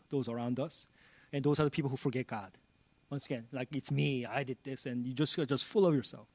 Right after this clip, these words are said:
That's why you can't show gratitude. But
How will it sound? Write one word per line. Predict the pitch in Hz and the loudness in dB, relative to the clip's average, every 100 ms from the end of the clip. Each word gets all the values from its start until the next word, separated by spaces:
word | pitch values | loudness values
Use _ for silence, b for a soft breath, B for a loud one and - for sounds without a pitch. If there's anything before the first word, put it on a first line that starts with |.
| _ - | _ -8
That's | 131 | -4
why | 143 | -4
you | |
can't | 113 135 123 | -2 -4 -4
show | - 123 | -8 -10
gratitude. | 101 135 135 - - _ b b b b b - | -8 -8 -8 -10 -14 _ b b b b b 10
But | 180 170 - | 12 12 12